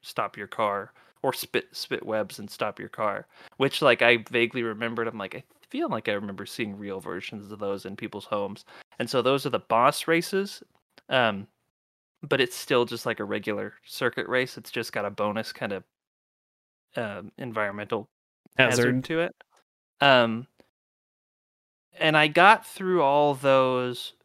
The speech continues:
Speaker 1: fairly quickly. There wasn't, like, a ton of content there. Um, and then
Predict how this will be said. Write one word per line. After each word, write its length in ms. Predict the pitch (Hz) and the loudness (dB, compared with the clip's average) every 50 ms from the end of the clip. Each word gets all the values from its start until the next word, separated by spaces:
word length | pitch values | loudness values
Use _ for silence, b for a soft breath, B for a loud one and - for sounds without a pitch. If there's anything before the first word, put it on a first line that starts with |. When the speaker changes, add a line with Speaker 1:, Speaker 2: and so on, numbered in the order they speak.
| _ _ _ | _ _ _
Speaker 1:
fairly 680 | - - - 151 151 151 147 143 139 135 131 127 120 113 _ _ _ _ _ _ _ _ _ _ _ | -6 0 2 2 2 2 2 0 0 0 0 0 -2 -2 _ _ _ _ _ _ _ _ _ _ _
quickly. 600 | - - 135 127 117 110 - - - - - - - - - | -14 -4 -2 0 0 0 -2 -8 -14 -14 -14 -14 -14 -10 -6
There 140 | - 127 120 | -2 0 2
wasn't, 340 | 123 127 127 123 143 113 101 | 4 4 2 0 -2 -6 -6
like, 160 | 127 117 - | -6 -6 -6
a 60 | 107 | -8
ton 680 | - - - - - 135 131 123 120 120 117 117 120 127 - _ _ _ _ - | -10 -10 -8 -4 -2 0 0 0 0 -2 -4 -6 -8 -10 -16 _ _ _ _ -8
of 160 | 123 - - | -8 -8 -8
content 680 | - - 123 110 104 104 - - 107 104 - - 104 | -6 -6 -4 -4 -4 -6 -8 -8 -8 -8 -8 -10 -8
there. 460 | 104 110 - - - - - - - - b b b b _ _ _ _ _ - | -6 -6 -6 -4 -4 -4 -4 -6 -8 -16 b b b b _ _ _ _ _ -2
Um, 480 | - 131 127 120 113 104 98 101 95 104 - _ _ _ _ _ _ _ _ _ _ _ _ _ _ _ _ _ _ _ _ _ _ _ _ _ _ | 2 4 6 6 6 4 2 -2 -6 -10 -14 _ _ _ _ _ _ _ _ _ _ _ _ _ _ _ _ _ _ _ _ _ _ _ _ _ _
and 340 | - - 131 127 123 127 123 | -2 0 2 2 2 0 2
then 560 | 120 131 127 131 127 127 127 127 123 123 - | 2 4 4 4 4 2 0 -2 -2 -4 -6